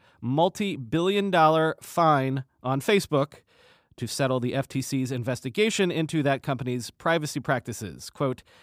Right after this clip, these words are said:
"The fine would be the largest the agency has ever imposed on a technology company, but the two sides have not yet agreed on an exact amount."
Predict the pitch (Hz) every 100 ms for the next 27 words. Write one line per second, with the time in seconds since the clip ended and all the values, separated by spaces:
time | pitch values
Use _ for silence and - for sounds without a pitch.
0 | - _ - 135 - 165 180 202 190 170
1 | 170 160 156 165 190 208 - 170 165 160
2 | 165 165 151 131 147 170 170 170 160 156
3 | - 151 165 170 170 156 156 165 156 160
4 | 139 139 143 147 _ _ _ _ _ -
5 | - 113 - 135 - 135 131 143 113 131
6 | 131 139 - 135 123 131 180 202 196 -
7 | 156 151 151 147 135 117 120 - 131 175
8 | 123 -